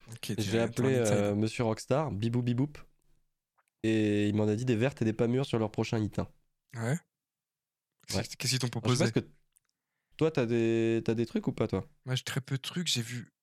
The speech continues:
Speaker 1: il y a un, un jour, je, j'ai vu, ouais, j'ai vu il y a un jour qui dit ça.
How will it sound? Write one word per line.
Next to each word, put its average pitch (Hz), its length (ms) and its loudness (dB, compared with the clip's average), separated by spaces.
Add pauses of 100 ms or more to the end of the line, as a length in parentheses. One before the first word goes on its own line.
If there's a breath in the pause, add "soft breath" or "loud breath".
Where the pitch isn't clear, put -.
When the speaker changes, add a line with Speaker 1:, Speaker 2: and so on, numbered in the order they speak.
(180)
Speaker 1:
il - 60 -10
y 117 60 -2
a 107 580 0
un, 156 480 -2
un 147 140 -2
jour, 143 240 -8
je, - 280 -10
j'ai 117 160 -2
vu, 117 280 -16
ouais, 107 200 -8
j'ai - 180 -8
vu 110 80 -16
il - 20 -4
y 107 40 -2
a 101 100 -6
un 107 60 -4
jour 104 200 -12
qui - 100 -16
dit 113 80 -10
ça. 110 140 -10